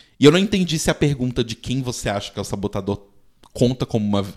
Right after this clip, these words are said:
como uma das vinte ou se ela é uma outra. Mas enfim. Vinte perguntas que fala, tipo assim, por exemplo, "Ah, o sabotador hoje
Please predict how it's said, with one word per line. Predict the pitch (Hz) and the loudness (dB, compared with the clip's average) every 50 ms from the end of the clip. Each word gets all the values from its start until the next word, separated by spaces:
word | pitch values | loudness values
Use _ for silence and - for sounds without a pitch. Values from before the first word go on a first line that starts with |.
| - _ _ | -20 _ _
como | - - 110 104 107 | -4 -2 0 0 0
uma | 104 101 | -2 -2
das | 92 92 92 95 | -2 -4 -4 -4
vinte | 95 101 147 185 - | -4 -4 -6 -4 -4
ou | 180 | -6
se | 156 - | -8 -8
ela | 151 139 | -6 -6
é | 135 | -6
uma | 135 139 139 135 | -4 -4 -2 -2
outra. | 123 87 - - - - - 113 113 | -2 -2 -4 -8 -12 -18 -18 -14 -10
Mas | - 107 107 | -8 -6 -6
enfim. | 123 135 - - 95 - - - - - - - _ | -6 -6 -8 -12 -16 -18 -20 -20 -20 -20 -20 -20 _
Vinte | - 135 175 185 - - | -4 -2 -2 -2 -2 2
perguntas | - 196 196 196 165 160 170 175 - 262 269 - - - - - _ - - - - - - | 2 4 4 4 2 -2 -4 -2 -4 -6 -6 -6 -8 -12 -14 -16 _ -20 -20 -20 -20 -20 -12
que | - - | -10 -8
fala, | - - 175 170 170 | 0 2 4 4 4
tipo | 170 - 190 | 2 0 -2
assim, | 170 139 127 | -4 -2 -2
por | 110 - 123 | -2 0 0
exemplo, | 120 113 107 98 - - 127 | 0 0 -2 -4 -2 0 0
"Ah, | 143 123 - 101 - - | 2 2 2 2 0 0
o | 135 | -2
sabotador | - - 185 170 175 185 - 180 175 160 143 151 165 180 196 202 - - - | 0 2 2 2 2 0 2 0 0 2 4 6 6 6 6 6 2 2 6
hoje | 147 147 156 175 180 165 151 160 185 190 196 | 6 8 8 8 6 4 2 0 0 0 -2